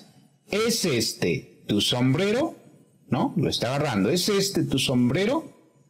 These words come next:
El niño dos responde, "No,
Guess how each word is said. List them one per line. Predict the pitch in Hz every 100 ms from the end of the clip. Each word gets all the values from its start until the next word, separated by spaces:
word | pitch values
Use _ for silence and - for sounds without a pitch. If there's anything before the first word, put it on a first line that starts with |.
| _ _ _ _ _ _ _ -
El | -
niño | 190 233 180
dos | 175 175 -
responde, | 123 123 117 - 113 104 98 139 139
"No, | 101 98 113 92 117 247